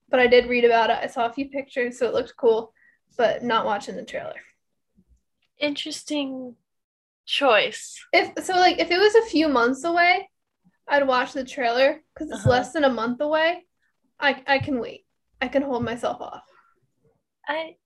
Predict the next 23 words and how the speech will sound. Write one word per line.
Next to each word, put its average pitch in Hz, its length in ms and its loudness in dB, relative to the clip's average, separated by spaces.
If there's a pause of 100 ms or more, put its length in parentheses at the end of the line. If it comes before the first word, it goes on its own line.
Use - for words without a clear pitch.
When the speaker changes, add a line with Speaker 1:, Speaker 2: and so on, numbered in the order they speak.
(120)
Speaker 2:
you 359 140 -4
know, 359 180 0
I 339 200 -2
guess 370 280 -2
that's 320 260 0
fair. 220 320 4
It's 247 280 2
just, - 340 -8 (580)
I, 240 440 4
you, 233 240 -6 (440)
you 269 140 -2
know 294 160 4
how 269 160 2
I, 220 380 2
I 240 160 4
like, 247 260 4 (240)
I 226 120 0
like, 226 280 -2
um, 190 380 -4 (640)
what's 202 160 -16
it - 100 -16
called? 175 200 -10 (680)
Spoilers. 208 720 2